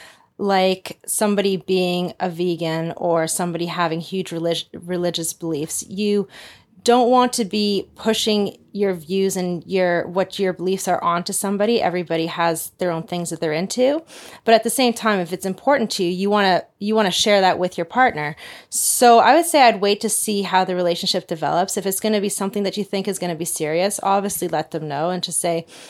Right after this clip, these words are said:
at some point, even before it gets to a serious point, you can say, "Hey, uh, I go to a naturist park. Um, that's sort of something that I do in my spare time."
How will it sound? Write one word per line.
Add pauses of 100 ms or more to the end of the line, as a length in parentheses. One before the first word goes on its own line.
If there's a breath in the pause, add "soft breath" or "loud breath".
(220 loud breath)
at
some
point,
even
before
it
gets
to
a
serious
point,
you
can
say,
"Hey,
uh,
I
go
to
a
naturist
park. (120)
Um,
that's
sort
of
something
that
I
do
in
my
spare
time."